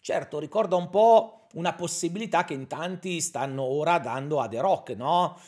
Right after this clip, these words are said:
Un'apertura, eh, fa così perché poi magari potrebbe, eh, voltare le spalle a Roman e facilitare la vittoria di Cody. Ma restiamo su Dakota, perché io non sono poi così sicuro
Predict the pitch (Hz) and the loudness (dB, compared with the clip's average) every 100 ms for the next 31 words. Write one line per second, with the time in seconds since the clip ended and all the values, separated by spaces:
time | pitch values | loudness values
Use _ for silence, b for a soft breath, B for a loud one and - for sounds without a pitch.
0 | B 139 139 131 131 - 220 202 135 107 | B -12 -10 -10 -10 -8 -2 -2 -2 -4
1 | 160 123 - 127 185 120 151 117 - 113 | -8 -10 -10 -4 -4 -2 -6 -8 -10 -8
2 | 135 135 120 123 139 123 127 127 147 156 | -6 -6 -6 -6 -6 -6 -10 -6 -4 -4
3 | 135 147 147 147 B B - 117 120 196 | -2 -2 -2 -2 B B -14 -6 0 0
4 | 185 160 160 160 143 139 - 147 147 135 | 2 2 4 2 -4 -6 -4 -2 0 0
5 | 180 156 139 147 139 131 131 139 151 131 | 0 0 0 0 -2 -4 -2 -4 -2 -4
6 | - 151 135 131 139 139 123 110 110 - | -6 -8 -6 -4 -2 -2 -4 -6 -10 -4
7 | 131 127 123 107 98 - - 76 180 220 | -2 0 -2 -6 -10 -14 -14 -10 -4 -2
8 | 220 214 - 330 392 - - 110 - - | -2 -2 0 0 0 -8 -8 -10 -10 -14
9 | - - - 52 B B B _ 214 208 | -16 -16 -18 -18 B B B _ 2 4
10 | 233 220 285 349 180 156 - - 208 127 | 4 4 6 4 4 -2 -4 -2 -2 -2
11 | 120 - 208 139 - 143 208 180 220 269 | -6 2 2 2 -4 -6 -4 -4 -4 -2
12 | 277 269 269 - | 4 6 6 4